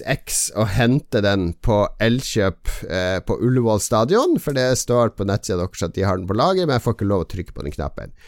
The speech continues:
«Ja, nei, det er korrekt, men det, jeg kan tyvärr ikke hjelpe deg med det her.» Jeg spør, «Hva? Hva? Hvor, hva? Eh, eh, hæ? Hallo? Det står jo at jeg må, <laughs> eller hvordan skal jeg få kjøpt den da, hvis den er på lager, men butikken er jo fysisk stengt?»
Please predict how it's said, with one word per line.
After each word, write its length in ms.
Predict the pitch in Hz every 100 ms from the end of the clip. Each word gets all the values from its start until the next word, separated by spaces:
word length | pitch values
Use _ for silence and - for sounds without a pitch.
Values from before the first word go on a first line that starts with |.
| - - 104
«Ja, 840 | - 131 254 311 262 220 226 302 254
nei, 320 | 247 285 233
det 160 | 190 240
er 60 | 220
korrekt, 460 | 294 247 262 233 156
men 120 | 202
det, 100 | 226 220
jeg 320 | 190 196 233
kan 160 | 277 233
tyvärr 580 | - 349 233 302 330 330
ikke 220 | 285 302
hjelpe 440 | 320 254 165 - 196
deg 160 | 196 202
med 160 | 208
det 100 | 190
her.» 480 | 190 190 156 127 110 - - _ _ -
Jeg 120 | -
spør, 200 | - -
«Hva? 140 | 110 160 80
Hva? 180 | 123 135 131
Hvor, 200 | 117 123 123
hva? 200 | 107 120
Eh, 240 | 98 - 110
eh, 260 | 117 113
hæ? 120 | 117 139 110 -
Hallo? 260 | 120 160 185
Det 160 | 131
står 260 | - 165 160
jo 40 |
at 160 | 120 120
jeg 120 | 110
må, 160 | 113 113 - - -
<laughs> 340 | - - - 113
eller 160 | 120
hvordan 320 | 107 139 143
skal 160 | - 147
jeg 80 | 139
få 80 | 143 147
kjøpt 200 | - -
den 120 | 143
da, 140 | 123 180 202 143
hvis 200 | - 123
den 120 | - 127
er 80 |
på 80 | 127
lager, 400 | 107 110 160 302 160
men 160 | 117
butikken 400 | 117 160 180 120
er 160 | 110 110
jo 80 | 101
fysisk 360 | 123 - 90 -
stengt?» 440 | 208 170 -